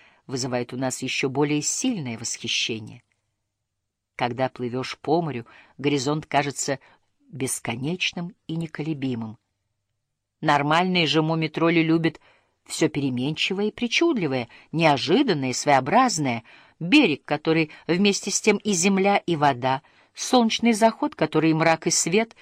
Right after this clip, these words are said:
и весну, который и холод, и тепло. Но вот снова наступили сумерки. Они опускались совсем бесшумно, сгущаясь медленно и осторожно, чтобы у дня хватило времени лечь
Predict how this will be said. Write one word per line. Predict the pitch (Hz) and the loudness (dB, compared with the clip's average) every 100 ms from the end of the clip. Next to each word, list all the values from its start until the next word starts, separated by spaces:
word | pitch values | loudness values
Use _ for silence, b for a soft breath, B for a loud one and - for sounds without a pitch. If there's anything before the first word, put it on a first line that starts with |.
| b b b | b b b
и | 233 | 0
весну, | 160 - 170 254 | 0 -2 -2 -4
который | - 143 127 120 | -4 -6 -6 -6
и | |
холод, | 113 - 165 247 151 - | -8 -2 0 0 -2 -10
и | |
тепло. | - 123 - 123 214 _ _ _ _ _ _ _ _ _ _ _ _ _ _ - | -12 -12 -8 -6 -8 _ _ _ _ _ _ _ _ _ _ _ _ _ _ -10
Но | 131 | -6
вот | 120 123 | -6 -6
снова | - 131 123 | -6 -4 -4
наступили | 127 123 127 - 127 | -4 -6 -10 -8 -6
сумерки. | 123 - 127 123 - - 123 _ _ _ _ _ _ _ _ | -6 -6 -8 -8 -14 -20 -20 _ _ _ _ _ _ _ _
Они | 143 160 160 | 0 4 4
опускались | 156 160 - 156 151 | 2 -2 0 0 0
совсем | - 151 - 160 143 | 0 -2 0 -2 0
бесшумно, | 143 - - 220 208 151 123 b b b | -2 -4 -2 -2 -2 -4 -6 b b b
сгущаясь | 151 156 185 - 160 160 - | -4 0 0 2 2 2 0
медленно | 165 190 202 151 143 | -2 -2 -2 -2 -2
и | 143 | 0
осторожно, | 147 - 147 170 208 165 135 B B B | -2 0 0 0 -2 -2 -6 B B B
чтобы | - - 175 180 - | -4 2 6 6 6
у | 180 | 0
дня | 139 160 175 208 | 0 0 2 0
хватило | - 160 147 151 139 | 0 0 0 -2 -2
времени | 127 131 131 156 180 | -2 -2 -2 -4 -4
лечь | 127 123 - - | -2 -4 -4 -8